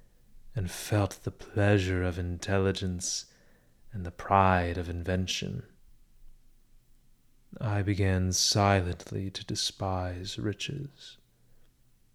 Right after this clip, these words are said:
and determined to disappoint the purposes of my father, whose grossness of conception raised my pity.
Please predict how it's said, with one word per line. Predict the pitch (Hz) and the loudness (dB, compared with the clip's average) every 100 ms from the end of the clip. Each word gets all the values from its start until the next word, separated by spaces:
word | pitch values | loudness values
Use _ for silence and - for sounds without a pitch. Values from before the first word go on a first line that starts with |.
| _ _ _ _ _ _ _ _ | _ _ _ _ _ _ _ _
and | 143 131 143 147 151 | 6 8 8 6 4
determined | 147 170 - 104 95 95 110 117 107 | 2 0 2 2 4 2 2 0 2
to | 104 | 0
disappoint | 92 - 95 - 123 127 104 - | 2 0 -2 0 4 4 2 -2
the | 98 | -2
purposes | - 139 135 104 107 98 | 4 4 4 -2 -2 0
of | 98 87 | -2 -2
my | 90 87 90 | -2 -2 -4
father, | - - - - 143 127 - - - _ _ _ _ - - _ - _ _ | -6 -8 -6 -6 -8 -10 -16 -20 -20 _ _ _ _ -20 -20 _ -20 _ _
whose | 101 87 87 | -4 -4 0
grossness | 98 101 95 - 92 - | 4 6 4 0 -2 -2
of | 98 - | -4 -2
conception | 95 87 104 95 - 101 92 90 | -4 0 0 -2 -4 -4 -2 0
raised | 92 90 85 87 87 - - - - | 0 0 -2 -8 -10 -16 -18 -16 -8
my | 90 | -8
pity. | - 113 98 92 | -2 -4 -2 -8